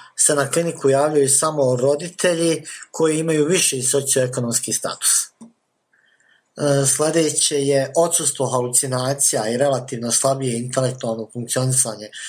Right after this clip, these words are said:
kod djece s autizmom i, e, a, činjenicu da autizam ima relativno stabilan tok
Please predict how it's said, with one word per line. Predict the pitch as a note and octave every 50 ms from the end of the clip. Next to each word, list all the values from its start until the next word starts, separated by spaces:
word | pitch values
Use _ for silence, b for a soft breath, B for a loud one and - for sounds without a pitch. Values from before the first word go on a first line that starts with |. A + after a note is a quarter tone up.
| B B B B
kod | - D3 B2+ - A#2
djece | A2+ B2 B2 B2+ B2+ - - A#2 G#2
s | - -
autizmom | G2 F#2 - - - C3 C#3+ E3 F3+ G3+ G3 F#3 F3+ E3+ E3 B B B B B B B _ -
i, | G3 G3+ G#3 G#3 G#3 - - - - -
e, | D#3 D3 C#3+ C#3+ C#3 C#3 C#3 C3+ C3+ C3+ B2+ - -
a, | B2+ C3+ C#3 C#3+ C#3+ C#3+ D3 - - - - _ _ _ _
činjenicu | - - F3 E3+ E3+ E3 D3+ D3+ C#3 C#3 - C#3+
da | B2+ A#2+ C3+ C3
autizam | B2 B2 A#2+ B2+ - E3 D#3+ D#3 D#3 C3+ B2+
ima | C3+ C#3+ D3+ C#3+ C3 A#2
relativno | A#2 C3+ C#3+ C#3 C3+ C3 - - B2+ A#2+ A#2+ A#2+
stabilan | A#2 - - C#3+ C#3+ C3+ B2 A#2+ A2+ A2 A2 A2 -
tok | - - C#3 C3+ C3 B2+